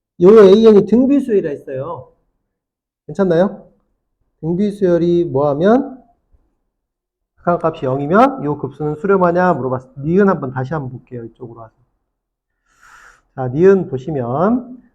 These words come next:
자, 여기서 에이엔을 똑같이 에이알의 n 마이너스 일 제곱이라 해가지고 가정을 한번 써볼게요. 지금 요게 가정이지? 요, 요 녀석은 선생님이 이렇게 썼습니다.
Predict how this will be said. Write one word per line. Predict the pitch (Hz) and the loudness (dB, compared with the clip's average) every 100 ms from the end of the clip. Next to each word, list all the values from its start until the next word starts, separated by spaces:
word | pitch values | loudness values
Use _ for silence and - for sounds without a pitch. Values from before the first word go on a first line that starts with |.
| _ | _
자, | 135 127 | -8 -4
여기서 | 135 185 165 | -2 0 0
에이엔을 | 143 165 180 170 180 190 190 | -2 -2 0 0 0 -2 -2
똑같이 | 190 196 190 151 | -2 -4 -4 -6
에이알의 | 139 156 160 156 151 | -6 -2 -2 0 -2
n | 131 139 | -4 -4
마이너스 | 160 156 147 147 | -6 -4 -8 -10
일 | 127 131 | -10 -6
제곱이라 | 151 139 135 135 | -6 -6 -10 -10
해가지고 | 139 143 127 131 180 214 208 | -10 -12 -10 -6 -2 0 -2
가정을 | - 143 151 156 147 135 | -4 -2 -2 -2 -8 -8
한번 | 127 120 | -10 -12
써볼게요. | - 156 156 _ 117 110 _ _ _ _ _ _ _ _ _ _ _ _ _ _ _ _ _ | -12 -12 -12 _ -20 -20 _ _ _ _ _ _ _ _ _ _ _ _ _ _ _ _ _
지금 | 147 147 | -8 -2
요게 | 185 | 0
가정이지? | 185 180 196 151 127 110 - _ _ _ _ _ _ _ _ _ _ - | 2 2 4 0 -4 -10 -14 _ _ _ _ _ _ _ _ _ _ -8
요, | 143 151 | -6 -2
요 | |
녀석은 | 175 196 165 160 | -2 -2 -2 -6
선생님이 | 160 175 160 156 143 - _ 147 | -4 -4 -4 -6 -10 -14 _ -14
이렇게 | 143 151 | -12 -8
썼습니다. | 175 180 165 131 151 160 | -10 -8 -8 -6 -6 -8